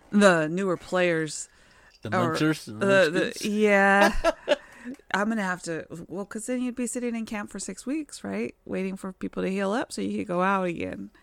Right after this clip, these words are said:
Speaker 1: The monsters might get away by then.
Speaker 2: Or you would, you know, you would have to have a cleric or a lot of healing spells.
Speaker 1: It could be our, our culture of, of you need to do everything you need to do and have everything now.
Speaker 2: Yes, that's true.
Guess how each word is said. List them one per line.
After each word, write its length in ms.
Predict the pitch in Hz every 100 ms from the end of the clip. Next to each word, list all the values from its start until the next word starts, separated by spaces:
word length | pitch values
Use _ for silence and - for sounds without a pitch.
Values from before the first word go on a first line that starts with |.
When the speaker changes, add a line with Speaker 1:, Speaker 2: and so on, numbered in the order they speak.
| _ -
Speaker 1:
The 120 | 214
monsters 380 | 226 226 226 226
might 120 | 202
get 100 | 214
away 180 | 240 339
by 160 | 123
then. 260 | 73 - - - _ _
Speaker 2:
Or 180 | 147 180
you 160 | 202 185
would, 140 | 160
you 120 | 165
know, 140 | 147 131
you 160 | 135
would 100 | 131
have 240 | 120 120 -
to 60 |
have 160 | 107 107
a 60 | 98
cleric 420 | - 101 101 -
or 280 | 107 117 113
a 60 | 104
lot 220 | 101 104
of 140 | 104
healing 280 | 95 101 101
spells. 520 | - 104 98 98 92 185
Speaker 1:
It 80 |
could 100 | -
be 100 | 240
our, 200 | 233 185 -
our 140 | 165
culture 600 | - 180 185 - 170 165
of, 220 | 156 170 -
of 300 | 160 156 170 _
you 140 | 170 160
need 220 | 175 160
to 60 |
do 180 | 156 180
everything 480 | 170 160 175 165 165
you 100 | 160
need 200 | 160 160
to 80 | 160
do 260 | - 165 160
and 100 | 175
have 200 | 175 170
everything 400 | 160 160 156 151
now. 360 | 139 113 50 127
Speaker 2:
Yes, 320 | 123 107 -
that's 200 | 98 -
true. 280 | - 98